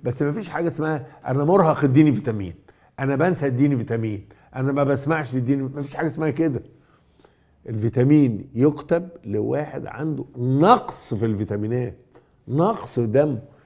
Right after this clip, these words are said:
يعني الفيتامين ألف ومتين بقت ستمية، عنده نقص.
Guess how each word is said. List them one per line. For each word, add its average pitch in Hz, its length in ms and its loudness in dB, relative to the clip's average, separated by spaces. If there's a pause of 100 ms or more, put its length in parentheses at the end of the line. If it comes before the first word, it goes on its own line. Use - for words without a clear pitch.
(120)
يعني 113 200 -8
الفيتامين 127 540 -2
ألف 131 220 -4
ومتين 139 640 0 (380)
بقت 110 260 -6
ستمية، 107 600 -8 (680)
عنده 110 200 -10
نقص. - 440 -16